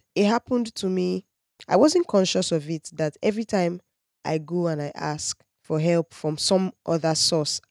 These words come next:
other than the Holy Spirit, I wasn't conscious of it at first, that shortly after the answer is made available for me,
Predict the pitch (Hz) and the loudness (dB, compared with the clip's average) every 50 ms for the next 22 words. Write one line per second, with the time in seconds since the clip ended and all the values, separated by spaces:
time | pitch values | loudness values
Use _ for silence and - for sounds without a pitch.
0 | _ _ - 170 175 170 175 170 160 156 151 147 151 156 165 160 156 - - - | _ _ -2 0 2 2 2 2 2 0 0 -2 -2 -2 -2 -2 -2 -4 -6 -6
1 | 160 151 143 - _ _ _ _ _ _ _ _ - - - - 170 202 247 320 | -6 -6 -6 -8 _ _ _ _ _ _ _ _ -20 -8 0 4 4 6 6 4
2 | 330 381 349 - - 202 202 - 190 190 - 175 156 156 165 - - 151 143 - | 4 2 0 0 2 0 0 0 0 -2 -2 -4 -4 -6 -8 -8 -8 -8 -8 -8
3 | - - 175 156 151 - - - - _ _ _ _ _ _ _ _ _ - 151 | -6 -2 -2 -2 -2 -4 -10 -18 -20 _ _ _ _ _ _ _ _ _ -4 -2
4 | 139 143 - - - _ _ _ - - - - 247 247 - 240 240 214 190 175 | -2 -4 -6 -10 -20 _ _ _ -6 -2 2 2 2 2 2 0 2 2 2 2
5 | - - - 170 143 135 - _ _ _ _ _ _ _ _ _ _ _ - - | 0 -2 -6 -8 -8 -8 -12 _ _ _ _ _ _ _ _ _ _ _ -20 -10
6 | - - 165 165 160 - - _ _ _ _ _ _ _ _ _ _ _ _ - | -4 -2 0 0 0 -2 -4 _ _ _ _ _ _ _ _ _ _ _ _ 0
7 | - 190 208 208 - 226 202 180 165 165 180 175 170 160 151 143 170 165 165 156 | 2 2 4 4 4 2 2 2 2 0 0 0 0 0 0 0 -2 -2 -2 -4
8 | 160 156 - - - 147 147 151 151 151 | -6 -10 -10 -8 -8 -6 -6 -6 -8 -10